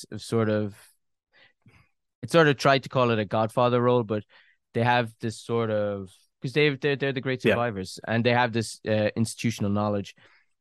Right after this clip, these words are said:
Speaker 1: Um, they've been very helpful in helping new brewers establish themselves. So
Speaker 2: Mm-hmm.
Speaker 1: you often talk with brewers, uh,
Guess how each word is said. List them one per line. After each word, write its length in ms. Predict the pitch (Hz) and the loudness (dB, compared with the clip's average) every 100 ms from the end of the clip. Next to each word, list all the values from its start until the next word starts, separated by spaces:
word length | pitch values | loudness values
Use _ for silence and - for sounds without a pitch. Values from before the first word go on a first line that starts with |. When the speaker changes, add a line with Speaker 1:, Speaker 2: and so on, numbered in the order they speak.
| _ _ _ _ | _ _ _ _
Speaker 1:
Um, 440 | 107 107 104 104 98 - _ _ _ _ _ _ _ - 110 | -4 0 0 -2 -4 -10 _ _ _ _ _ _ _ -10 0
they've 160 | 135 120 | 2 4
been 140 | 139 | 4
very 260 | 131 131 123 | 6 4 4
helpful 480 | 123 117 - 107 - | 2 0 -6 -8 -8
in 520 | 113 110 107 104 101 - _ _ _ _ _ _ _ _ _ _ _ _ _ _ | -4 -2 -2 -4 -6 -10 _ _ _ _ _ _ _ _ _ _ _ _ _ _
helping 640 | - 113 117 117 110 104 - - | -6 -4 -2 -2 -2 -4 -8 -4
new 240 | 117 113 | -2 -2
brewers 720 | 98 107 104 101 98 90 - - | -2 -6 -6 -8 -12 -16 -20 -20
establish 460 | 110 104 98 98 | -14 -12 -10 -14
themselves. 400 | 95 - 90 - | -16 -18 -18 -4
So 200 | 110 95 | 0 2
Speaker 2:
Mm-hmm. 80 | 107 | 2
Speaker 1:
you 160 | 113 123 | 2 2
often 300 | 123 123 113 | 2 0 0
talk 280 | 123 120 | 2 2
with 200 | 113 107 - - - _ _ _ | 0 -4 -8 -20 -20 _ _ _
brewers, 600 | 117 117 113 110 98 - - | 2 4 4 2 -2 -10 -10
uh, 360 | 107 104 104 101 | -4 -2 -2 -2